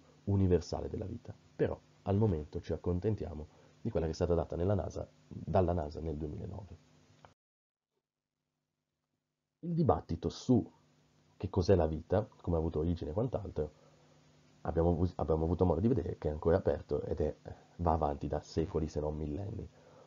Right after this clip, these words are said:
Nel duemiladue Daniel Koshland ha cercato di chiudere questa, questa, questa, mm, diatriba cercando di definire quali caratteristiche un organismo debba possedere per essere considerato vivo. Quindi non sta cercando di dare una definizione di vita,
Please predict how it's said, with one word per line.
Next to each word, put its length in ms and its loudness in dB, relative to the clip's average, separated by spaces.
Nel 160 4
duemiladue 680 6
Daniel 380 0
Koshland 500 0
ha 80 0
cercato 420 -2
di 240 0
chiudere 540 6
questa, 320 0
questa, 440 0
questa, 460 -2
mm, 120 -8
diatriba 640 2
cercando 320 0
di 100 4
definire 580 2
quali 300 0
caratteristiche 720 2
un 80 2
organismo 640 2
debba 260 4
possedere 440 -2
per 120 -2
essere 220 -4
considerato 480 -4
vivo. 380 -6
Quindi 220 4
non 260 2
sta 240 -4
cercando 340 -2
di 120 -4
dare 160 0
una 120 0
definizione 500 -4
di 80 -2
vita, 300 -6